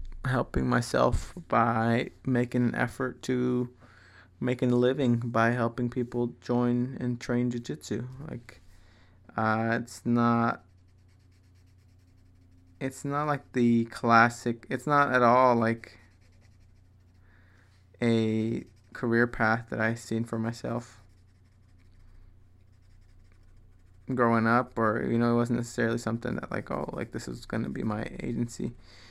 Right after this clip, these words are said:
But the agency for me is just kind of the vehicle that I use to live this lifestyle, to fund this, uh, nomadic, you know, go here, be here, live there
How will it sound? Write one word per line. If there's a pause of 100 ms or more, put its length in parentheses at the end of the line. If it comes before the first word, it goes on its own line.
(200)
But
the
agency
for
me
is
just
kind
of
the
vehicle
that
I
use
to (1600)
live
this
lifestyle,
to
fund
this,
uh, (420)
nomadic, (800)
you
know, (360)
go
here,
be
here,
live
there